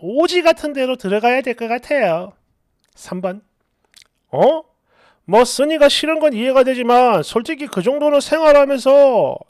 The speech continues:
냄새가 나는 거니까 어쩔 수 없는 거 아닌가? 매일매일이 문제라면 며칠에 한 번 굽는 건 뭐 괜찮은 건가? 쓰레기 악취도 아니고 음식 냄새까지 간섭할 수는 없는 거죠.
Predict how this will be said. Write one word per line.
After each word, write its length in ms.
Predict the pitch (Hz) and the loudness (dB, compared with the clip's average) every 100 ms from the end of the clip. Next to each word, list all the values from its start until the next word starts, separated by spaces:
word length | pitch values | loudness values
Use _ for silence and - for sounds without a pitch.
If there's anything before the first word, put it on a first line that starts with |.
| - | -4
냄새가 360 | 214 269 269 | -2 2 0
나는 240 | 202 226 254 | 2 0 -2
거니까 480 | 247 196 208 226 170 | -4 -2 0 2 2
어쩔 260 | 208 349 | 0 -2
수 80 | 302 | -2
없는 180 | 269 277 | -2 0
거 80 | 311 | 2
아닌가? 580 | 226 240 262 285 294 _ _ _ _ _ - | 2 2 4 4 2 _ _ _ _ _ -8
매일매일이 680 | 139 208 320 320 302 302 294 | 0 2 2 0 0 0 -2
문제라면 840 | 165 170 254 240 214 247 254 180 | -4 0 2 2 2 2 0 0
며칠에 380 | 180 - - 330 | 0 0 -2 -2
한 220 | 240 220 | -2 -4
번 120 | 262 - | -6 -8
굽는 300 | 233 254 269 | -8 -6 -6
건 140 | 269 | -6
뭐 200 | 226 214 | -4 -6
괜찮은 440 | - 165 254 302 | -6 -6 -4 -2
건가? 600 | 302 311 277 185 190 254 - _ _ _ _ _ | -2 0 4 6 4 2 -8 _ _ _ _ _
쓰레기 480 | - - 302 339 311 | -16 -8 -4 -2 2
악취도 440 | 285 277 - 311 302 | 2 2 -2 0 2
아니고 480 | 254 254 254 196 | 2 0 0 0
음식 240 | 196 247 339 | -2 -6 -4
냄새까지 640 | 311 302 302 294 262 247 | -4 -4 -4 -2 -2 -2
간섭할 420 | 233 269 285 277 | -2 -2 -2 -4
수는 180 | 269 302 | -6 -8
없는 220 | 247 277 | -8 -6
거죠. 680 | 285 262 262 269 269 175 | -4 -2 0 2 2 -2